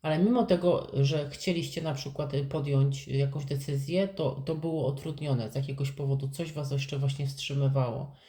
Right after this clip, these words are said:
Jest też, y, umiarkowanie i dziesięć kielichów. Bo chcecie iść w stronę spełnienia, chcecie iść w stronę szczęścia, a, y, nie macie tego poczucia,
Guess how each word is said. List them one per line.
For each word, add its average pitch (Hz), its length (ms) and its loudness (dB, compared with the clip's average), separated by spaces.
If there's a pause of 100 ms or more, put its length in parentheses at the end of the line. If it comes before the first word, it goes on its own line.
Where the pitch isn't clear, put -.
(280)
Jest 190 220 0
też, 175 240 4
y, 143 480 2
umiarkowanie 151 840 -2
i 143 80 0
dziesięć 143 380 -6
kielichów. 135 720 -2 (2750)
Bo 139 140 2
chcecie 143 380 -4
iść 139 140 -6
w - 40 -12
stronę 143 360 -2
spełnienia, 143 580 2
chcecie 143 380 -6
iść 139 100 -2
w - 40 -10
stronę 139 240 0
szczęścia, 170 720 -4
a, 139 420 0
y, 139 200 6
nie 151 140 2
macie 151 240 0
tego 143 220 -4
poczucia, 143 600 -6